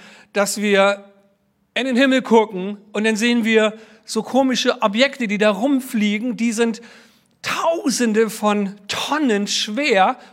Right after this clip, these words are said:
und die bleiben am Himmel." <laughs> Er hat gesagt, "Sag mal, du spinnst doch. Guck mal, wenn ich jetzt irgendwas nehme, meine Bibel nehme, was macht sie?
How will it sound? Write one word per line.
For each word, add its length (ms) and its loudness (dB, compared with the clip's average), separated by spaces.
und 160 -6
die 40 -2
bleiben 380 2
am 160 -2
Himmel." 420 -2
<laughs> 0 -
Er 1120 -2
hat 60 -10
gesagt, 340 0
"Sag 160 2
mal, 160 0
du 160 -4
spinnst 580 -6
doch. 240 -10
Guck 160 2
mal, 140 2
wenn 120 2
ich 120 -2
jetzt 340 -4
irgendwas 400 0
nehme, 200 0
meine 260 2
Bibel 260 0
nehme, 260 -2
was 160 -4
macht 280 -2
sie? 260 -4